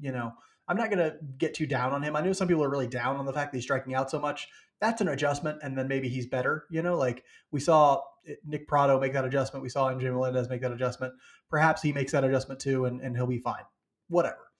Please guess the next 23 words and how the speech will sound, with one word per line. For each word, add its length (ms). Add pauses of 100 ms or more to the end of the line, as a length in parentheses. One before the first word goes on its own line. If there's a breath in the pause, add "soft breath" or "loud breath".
(640)
Matt 200
Shaw 260
is 140
an 80
excellent 460
hitter. 320 (180)
He 120
has 140
a 60
great 220
approach 280
at 60
the 80
plate. 440
He 120
has 200
power. 460
He 100
has 220
a 20
good 140
hit 180
tool. 420